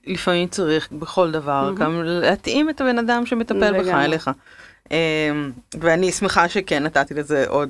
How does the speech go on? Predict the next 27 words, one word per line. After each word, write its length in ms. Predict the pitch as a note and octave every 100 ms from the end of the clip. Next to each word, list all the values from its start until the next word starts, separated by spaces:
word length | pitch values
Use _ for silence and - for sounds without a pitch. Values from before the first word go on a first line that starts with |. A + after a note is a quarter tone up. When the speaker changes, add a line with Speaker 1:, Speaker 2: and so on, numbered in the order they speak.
| C#3+
Speaker 1:
אה, 220 | C#3 B2 A#2
צ'אנס. 420 | - B2+ F#3+ - - - - - -
אה, 160 | C#3+ B2+ -
ממש 340 | E3 C#3 C#3 D3 -
Speaker 2:
<laughs> 60 |
Speaker 1:
השתוללתי 480 | G#3+ A3+ B2 B2 C#3
שם 180 | B2 A#2
על 180 | A#2 A#2+
המזכירה, 520 | - - C3 A2 -
שזה, 220 | - F2+ - - G3+ B3
<laughs> 380 | A#3+ B3+ E4 G3+
הוצאתי 320 | F#4 A#3 - A#3+
עליה 180 | A3+ G#3
את 80 |
האגרסיות 500 | G#3 F#3 F3 F#3+ G#3+
במקום 240 | F3+ E3 F3+
על 80 | F#3
המטפל, 560 | E3 D#3+ - A#3 C4 C4 - - - -
עליה. 380 | E3 D#3 F3 D#4 - - - -
אמ, 40 | - F3+ F3+ F3 E3
Speaker 2:
לא, 140 | C4 B3
יש 200 | A3 D4+
לפעמים 360 | - C#4 C#4+ C#4
גם 80 | A#3+
משהו 260 | A#3+ B3+
בטיפול 400 | G#3+ - - A3+
שהוא 220 | A3 A3